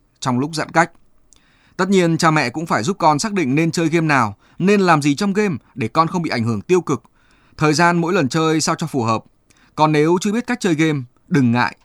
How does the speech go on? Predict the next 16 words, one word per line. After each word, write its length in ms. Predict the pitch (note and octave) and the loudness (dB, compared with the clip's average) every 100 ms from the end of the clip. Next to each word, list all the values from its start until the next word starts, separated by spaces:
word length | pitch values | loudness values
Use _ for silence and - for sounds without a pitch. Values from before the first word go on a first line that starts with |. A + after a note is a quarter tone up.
| _ | _
hãy 160 | - F#3+ | -6 -2
để 100 | D3 | -2
con 180 | C3+ | -2
hướng 160 | C3 C3 | -2 -2
dẫn. 260 | C3+ F3+ A#3+ _ _ - | -2 -4 -6 _ _ -2
Đó 160 | E3 | 2
cũng 160 | F3 B3 | 2 2
là 100 | A#3 | 0
cách 160 | A3+ B3 | 0 -4
khơi 200 | A#3+ G3+ | -2 -2
dậy 180 | F#3 | -2
sự 180 | A2 D3+ | -2 -6
hãnh 180 | B2+ F#3 | -4 -4
diện 240 | G#3+ F3+ | -2 -2
của 120 | G2+ A2+ | -4 -6
trẻ, 360 | C3 A#2 F2+ | -4 -4 -6